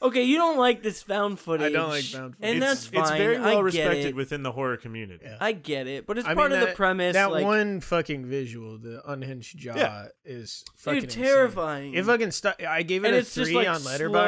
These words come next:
Speaker 1: slowly,
Speaker 2: and Ryan
Speaker 1: like
Speaker 2: got mad at me for not liking it enough.
Speaker 1: Just for that scene
Speaker 2: But
Speaker 1: alone. That
Speaker 2: it,
Speaker 1: scene alone.
Speaker 2: the scene stuck with me, and when I went to bed, I was scared that night.
Speaker 1: Yeah.
Speaker 2: And that hasn't happened to me in a long time, so I'm like, "All right, Ryan, you
Speaker 1: Old
Speaker 2: know what? Just
Speaker 1: people,
Speaker 2: for that, I'll give it a three and a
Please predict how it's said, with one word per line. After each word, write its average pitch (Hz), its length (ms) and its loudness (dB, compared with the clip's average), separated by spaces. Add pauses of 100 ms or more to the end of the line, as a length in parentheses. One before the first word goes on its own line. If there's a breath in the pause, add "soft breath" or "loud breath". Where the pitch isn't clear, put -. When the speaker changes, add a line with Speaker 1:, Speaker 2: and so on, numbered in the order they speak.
Speaker 1:
slowly, 240 180 4
Speaker 2:
and 233 100 4
Ryan 190 140 4
Speaker 1:
like 156 80 -2
Speaker 2:
got 139 220 -2
mad 123 240 -10
at 147 100 -10
me 147 160 -6
for 135 180 -10
not 123 220 -8
liking 123 380 -12
it 151 80 -8
enough. 160 400 -6
Speaker 1:
Just 349 180 -2
for 466 120 2
that 277 140 4
scene 247 280 4
Speaker 2:
But 214 60 8
Speaker 1:
alone. 170 520 2
That 240 200 2
Speaker 2:
it, - 20 -8
Speaker 1:
scene 262 240 4
alone. 190 300 4
Speaker 2:
the 185 100 4
scene 214 280 0
stuck 160 360 -2
with 190 160 -2
me, 202 220 -4
and 156 140 -4
when 156 120 -2
I 147 80 0
went 160 220 -4
to 180 100 -6
bed, 147 360 0
I 139 100 -4
was 131 180 -8
scared 143 480 -4
that 113 280 -10
night. 104 220 -18
Speaker 1:
Yeah. 285 640 6
Speaker 2:
And 165 100 2
that 175 120 4
hasn't 190 260 2
happened 135 320 -6
to 160 40 -6
me 175 120 -4
in 175 80 -4
a - 20 -4
long 170 240 -4
time, 170 260 -4
so 147 140 -6
I'm 143 80 -4
like, 135 300 -6
"All 131 100 -6
right, 123 180 -6
Ryan, 127 280 -8
you 131 80 -4
Speaker 1:
Old 294 180 0
Speaker 2:
know 294 60 -4
what? - 60 2 (160)
Just - 40 -14
Speaker 1:
people, 311 240 2
Speaker 2:
for 196 120 2
that, 170 180 4
I'll 156 80 0
give 165 160 -4
it 156 60 -4
a 143 60 -4
three 147 280 -8
and 127 80 -10
a 117 60 -12